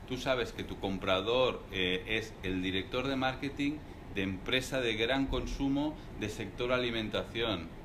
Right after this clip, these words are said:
Bueno, pues no puedes disparar a toda la gente que trabaja en marketing de esa organización. Tienes que ir directamente al que te va a comprar.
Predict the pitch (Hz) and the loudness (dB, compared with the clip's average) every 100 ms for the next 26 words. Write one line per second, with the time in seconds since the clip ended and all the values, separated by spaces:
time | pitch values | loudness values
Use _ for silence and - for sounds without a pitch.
0 | - - - - - 95 95 95 90 104 | -12 -12 -12 -12 -6 -6 -4 -6 -6 -4
1 | 98 120 123 127 - 113 104 110 127 101 | -4 -4 -4 -6 -2 2 4 4 4 0
2 | 90 113 117 110 113 123 110 110 104 - | -2 0 0 -2 -4 -4 -2 0 0 0
3 | 110 104 104 - - 127 101 95 90 85 | -2 0 -2 -2 -6 -4 -4 -4 -4 -4
4 | 82 80 - 101 92 - - - - - | -6 -6 -6 -4 -4 -8 -12 -12 -12 -4
5 | 92 - 107 101 107 101 101 104 101 98 | -4 -4 -4 -4 -4 -4 -4 -2 -2 -2
6 | 95 117 131 - - - - 92 90 90 | -4 -6 -6 -12 -12 -10 -4 -4 -2 -4
7 | 87 82 82 80 92 95 92 | -2 -2 -4 -4 2 2 2